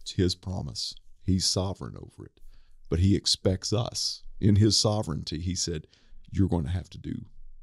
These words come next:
something. You've got a responsibility to enter into this." And then it transitions to what seems like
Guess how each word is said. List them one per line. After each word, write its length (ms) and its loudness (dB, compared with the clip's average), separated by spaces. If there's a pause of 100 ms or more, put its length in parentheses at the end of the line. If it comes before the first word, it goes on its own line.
(100)
something. 440 0 (140)
You've 160 -2
got 140 -2
a 60 -4
responsibility 880 -4
to 160 -12
enter 180 -6
into 220 -8
this." 340 -8 (840)
And 180 6
then 140 8
it 220 -2
transitions 840 2
to 100 -2
what 260 2
seems 420 2
like 260 -2